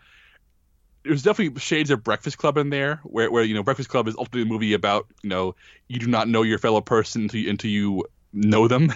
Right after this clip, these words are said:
<laughs> until you actually meet them and understand them. And Booksmart follows these characters as they get into, you know, a series of comedic incidents, as they stumble from set piece to set piece, um,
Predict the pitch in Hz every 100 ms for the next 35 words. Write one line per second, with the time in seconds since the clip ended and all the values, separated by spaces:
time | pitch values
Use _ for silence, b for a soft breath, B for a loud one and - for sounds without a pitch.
0 | - - 156 156 131 113 131 101 120 139
1 | 123 110 107 113 117 139 175 - B B
2 | B B B _ 131 123 117 117 - _
3 | _ - - 143 143 156 139 123 143 143
4 | 147 151 - 196 175 127 120 120 127 123
5 | 117 110 104 139 135 - - 156 147 175
6 | 123 104 107 120 110 - 139 131 135 123
7 | 117 b b b - - 156 165 143 139
8 | 160 - 123 110 - - 123 117 110